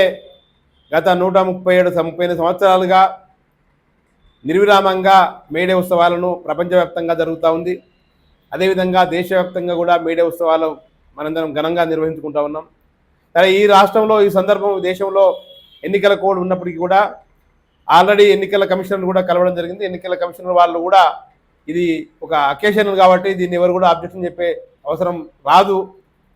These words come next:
మధ్యలో మధ్యస్థంగా కొద్దిమంది అక్కడక్కడ ఎన్నికల కోడ్ ఉంది కాబట్టి మే డే ఉత్సవాలను జరుపుకోవద్దు అని చెప్పి ఆడాడ, ఆ, మెసేజ్లు పెడుతున్నట్టుగా తప్పుడు ప్రచారం జరుగుతూ ఉంది.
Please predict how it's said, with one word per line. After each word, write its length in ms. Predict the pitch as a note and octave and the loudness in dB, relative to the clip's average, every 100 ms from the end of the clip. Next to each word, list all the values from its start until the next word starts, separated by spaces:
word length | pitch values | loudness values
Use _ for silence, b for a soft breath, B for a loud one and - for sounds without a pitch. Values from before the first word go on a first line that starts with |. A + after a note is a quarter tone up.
| _ | _
మధ్యలో 340 | D#3 F3 G3+ F#3+ | -2 2 4 4
మధ్యస్థంగా 500 | F3+ G3 F#3 G3 F#3+ | 2 0 -2 -2 -4
కొద్దిమంది 420 | F3+ F3+ F3+ F#3+ | -4 -4 -2 -2
అక్కడక్కడ 560 | F3+ F#3 F#3 F#3 F3 D3+ - _ _ - | 0 0 0 2 2 0 -8 _ _ -12
ఎన్నికల 340 | E3+ F3+ F#3 | -6 -2 0
కోడ్ 240 | F3+ F3+ F3 | 0 0 -2
ఉంది 160 | F3 | 0
కాబట్టి 400 | F3 F3 F3 F3+ | 2 2 2 -4
మే 160 | E3+ F3 | -2 0
డే 80 | F3+ | 0
ఉత్సవాలను 420 | F3 F3+ E3+ E3 | 2 0 0 -2
జరుపుకోవద్దు 460 | D#3+ D#3 F3 F3 F3 | -4 -4 -4 -4 -4
అని 140 | E3+ | -8
చెప్పి 260 | E3+ F3+ D#3+ | -10 -4 0
ఆడాడ, 300 | E3+ E3+ E3+ D3+ - _ _ _ - | 2 4 2 0 -6 _ _ _ -4
ఆ, 60 | D3+ D#3 C#3 | -2 -2 -2
మెసేజ్లు 420 | C#3+ D#3+ G3 G3 | -8 -2 0 0
పెడుతున్నట్టుగా 560 | F#3 F3+ F3+ F3 F#3 F3+ | -2 -4 -6 -2 2 2
తప్పుడు 340 | F3+ D#3+ G#3 | 0 -6 -4
ప్రచారం 480 | G3 G3 G3+ G3+ F#3 | -2 0 2 2 2
జరుగుతూ 260 | F3+ F3+ F3 | -2 0 -2
ఉంది. 260 | D#3 F#3+ | -2 -6